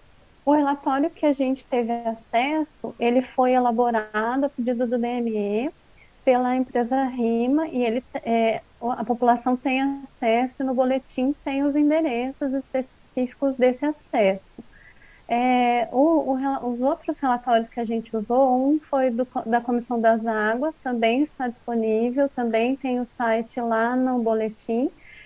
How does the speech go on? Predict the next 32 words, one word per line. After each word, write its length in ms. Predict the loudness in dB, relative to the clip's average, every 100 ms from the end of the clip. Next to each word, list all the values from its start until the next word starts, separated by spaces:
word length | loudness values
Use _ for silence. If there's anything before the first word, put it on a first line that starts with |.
| -10
Então, 220 | -6 0 2
a 60 |
gente 260 | 4 2 0
pede, 560 | -2 0 2 0 -4 -8
é, 540 | -4 -2 0 2 0 -2 -8 _ -20 _ _ 0
esse 260 | 2 2 2
monitoramento, 1200 | 2 2 -2 -2 -2 0 2 2 0 -2 -6 -14 -14 -20 -20 -16 0
ele 220 | 2 2
tem 320 | 2 4 4
sido 340 | 4 2 2 0
feito, 720 | -2 0 0 0 -4 -6 -10 -12 -14 0
mas 380 | 2 4 4
o, 440 | 6 6 6 6 4
o 120 | 2
espaçamento 920 | 2 2 -2 0 -2 0 0 -2 0
entre 400 | 0 0 0 -2
essas 380 | -4 -2 -4 -4
análises, 1040 | -4 -2 -2 -2 -2 0 0 0 -2 -4 -14 _ -20 -20 -6
ele 280 | -2 0 -2
tem, 520 | -2 0 2 0 -2 -8
tem 160 | -4 -4
que 60 | -4
ser 160 | 0
maior 720 | 2 2 2 2 2 0 -2 -6
e 340 | -4 -2 -2 -2
essas 280 | -4 -4 -4
análises 540 | -4 -2 -2 -2 -4
têm 160 | -4 -6
que 60 | -4
ser 160 | -2
melhor 560 | 2 2 2 2 0 0
divulgadas. 800 | 0 -2 -2 0 -2 -4 -8